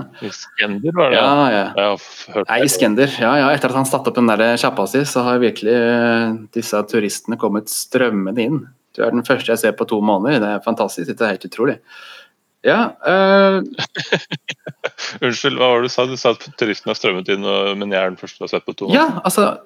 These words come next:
Speaker 2: en, en turist per annenhver måned, det er jo fantastisk. Altså, før hadde vi aldri turister.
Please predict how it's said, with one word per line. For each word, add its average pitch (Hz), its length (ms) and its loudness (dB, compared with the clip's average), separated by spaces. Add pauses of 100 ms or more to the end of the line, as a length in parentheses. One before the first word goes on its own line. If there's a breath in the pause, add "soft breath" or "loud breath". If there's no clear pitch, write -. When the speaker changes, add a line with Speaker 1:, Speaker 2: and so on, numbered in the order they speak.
(100)
Speaker 2:
en, 139 180 -4
en 135 240 2
turist 127 540 2
per 120 140 0
annenhver 107 300 2
måned, 101 300 0
det 151 160 0
er 110 80 2
jo 98 80 -4
fantastisk. 120 560 -4
Altså, 107 320 -2
før 131 180 2
hadde 113 140 0
vi 104 80 4
aldri 98 160 2
turister. 107 380 -6